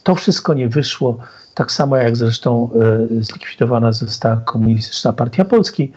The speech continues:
Spośród stu jej głównych, e, działaczy, no, chyba ocalało dwóch, e, więc, e, no, to pokazuje, że karząca ręka Stalina, e,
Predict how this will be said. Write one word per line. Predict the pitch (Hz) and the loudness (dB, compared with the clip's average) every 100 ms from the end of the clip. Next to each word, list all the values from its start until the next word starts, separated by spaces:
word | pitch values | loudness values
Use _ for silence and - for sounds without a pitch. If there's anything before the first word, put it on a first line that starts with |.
| - - - 117 - _ | -18 -20 -20 -18 -18 _
Spośród | - - 160 - - 117 | -20 -10 -10 -6 -4 -4
stu | - - 170 | -4 2 4
jej | 143 123 | 4 2
głównych, | 117 139 143 135 117 117 - | 2 2 2 2 2 0 0
e, | 107 104 110 110 107 | 0 0 -2 -2 -2
działaczy, | 107 120 160 160 135 | 2 4 4 0 -4
no, | 123 | -4
chyba | 151 135 | -2 0
ocalało | 127 - 131 127 131 | -2 -2 -2 0 2
dwóch, | 123 143 180 - - - - - - | 2 4 4 2 -12 -20 -20 -20 -12
e, | 139 123 117 | -2 0 0
więc, | 120 131 123 - - - 143 | 0 -2 -2 -6 -12 -6 0
e, | 123 123 127 | 2 4 2
no, | 127 139 120 135 123 123 117 - | 0 0 -2 -4 -6 -8 -10 -4
to | 147 | -2
pokazuje, | 160 156 135 170 165 147 | 0 0 2 4 4 4
że | 131 135 127 123 123 - - _ - - | 4 2 2 0 -8 -20 -20 _ -10 0
karząca | 160 135 170 180 160 143 | 2 4 4 4 2 0
ręka | 151 160 160 123 | 0 0 -4 -6
Stalina, | - 165 143 147 139 135 135 - | -6 -4 -4 -2 0 0 -4 -4
e, | 123 | -2